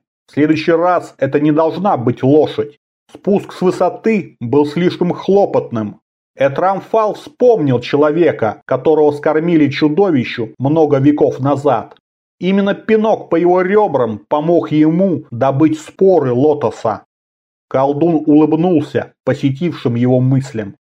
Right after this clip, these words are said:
Тяжелые шаги за пределами комнаты вернули мага из царства приятных грез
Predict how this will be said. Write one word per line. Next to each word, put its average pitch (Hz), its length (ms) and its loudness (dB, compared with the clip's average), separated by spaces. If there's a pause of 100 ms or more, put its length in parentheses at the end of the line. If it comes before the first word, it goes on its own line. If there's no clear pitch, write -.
(560)
Тяжелые 185 520 0
шаги 185 420 0
за 139 160 0
пределами 156 560 2
комнаты 151 540 0
вернули 147 500 2
мага 147 720 -2
из 131 160 -6
царства 160 540 -4
приятных 131 560 0
грез 151 480 2